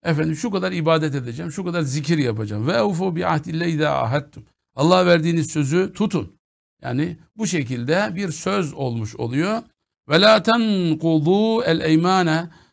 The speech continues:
Yani yeminlerinizi bozmayın, "ba'de tevkidiha." Siz söz verdiniz, biat ettiniz, "Tamam." dediniz.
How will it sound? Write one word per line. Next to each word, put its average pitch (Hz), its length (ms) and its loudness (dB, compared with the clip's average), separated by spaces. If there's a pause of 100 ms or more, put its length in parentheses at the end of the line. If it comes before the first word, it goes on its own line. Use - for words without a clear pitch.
(220)
Yani 127 400 -2
yeminlerinizi 165 800 2
bozmayın, 165 640 2
"ba'de 160 300 2
tevkidiha." 143 680 -2
Siz 139 280 -4
söz 147 260 0
verdiniz, 120 600 -2 (300)
biat 143 340 6
ettiniz, 110 680 -6
"Tamam." 175 340 6
dediniz. 113 460 0